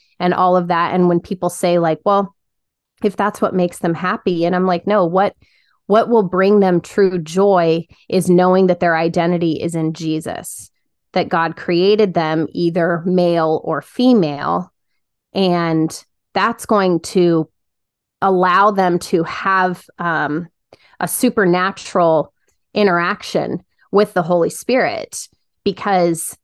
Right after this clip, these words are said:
that's where, that's where God wa-, wants us, is to be able to, to know that he created us and that we are rooted in his truth, in what he says about us,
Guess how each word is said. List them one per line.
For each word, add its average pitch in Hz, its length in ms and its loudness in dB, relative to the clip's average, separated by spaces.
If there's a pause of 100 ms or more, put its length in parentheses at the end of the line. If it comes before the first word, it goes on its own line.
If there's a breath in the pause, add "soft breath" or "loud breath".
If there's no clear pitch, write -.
(300)
that's 226 360 -4
where, 196 520 0 (920)
that's 214 220 -6
where 226 120 2
God 190 280 0
wa-, 185 200 0 (240)
wants 370 280 -2
us, 180 260 -2
is 196 140 -6
to 208 100 -6
be 196 160 -4
able 208 260 2
to, 185 540 0 (1120)
to 208 120 0
know 196 240 4
that 202 140 -2
he 240 680 0 (360)
created 214 520 2
us 170 560 -6 (500)
and 185 180 0
that 175 200 2 (200)
we 202 160 4
are 190 140 4
rooted 185 360 2
in 180 260 0
his 170 380 -2
truth, - 580 -8 (540)
in 190 160 0
what 170 140 2
he 175 140 -2
says 165 280 -4
about 156 320 -4
us, - 480 -16